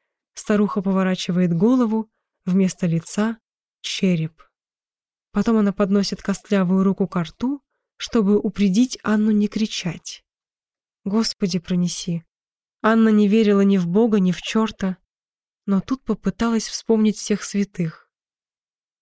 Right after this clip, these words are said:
За роялем сидел Александр. Он так же, как и несуществующая старуха, медленно повернул голову и приложил палец к губам.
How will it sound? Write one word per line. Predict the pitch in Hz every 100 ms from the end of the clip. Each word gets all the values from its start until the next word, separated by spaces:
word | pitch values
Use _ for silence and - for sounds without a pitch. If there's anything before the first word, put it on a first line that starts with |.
| _ _ _ _ _ _ _ _
За | - 208
роялем | 220 269 302 220
сидел | - 196 240 247
Александр. | 214 202 - - 180 165 160 - _ _ _ _ _ _ _ _
Он | 226 214
так | 196 254 226
же, | 202
как | 208 -
и | 208
несуществующая | 196 - - 202 - 214 202 - 196
старуха, | - 208 233 285 - 220 _ _ _ _ _ _
медленно | 208 233 226 220 220
повернул | - 202 208 196 196 185
голову | 247 262 226 226 - _ _ _ _ -
и | 294
приложил | - 226 202 196 226 240
палец | - 208 208 202 - -
к | -
губам. | 185 214 185 180 160 156